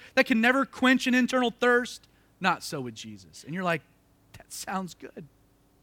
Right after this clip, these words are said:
But what?" I, I could tell you, you know, you can work to draw water that will fail to satisfy, or you can drink from living water Jesus offers. Still,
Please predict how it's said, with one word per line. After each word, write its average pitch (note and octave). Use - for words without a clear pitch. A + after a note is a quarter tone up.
But D#3+
what?" A4
I, C#4+
I F4
could D#4+
tell D#4
you, C#4+
you C4
know, C4
you B3
can B3
work B3+
to B3+
draw A#3
water A#3
that G#3
will G#3+
fail A#3
to A3
satisfy, A3
or A3
you A#3
can A#3+
drink G#3
from G3
living G3+
water F3+
Jesus D#3
offers. B2+
Still, G3+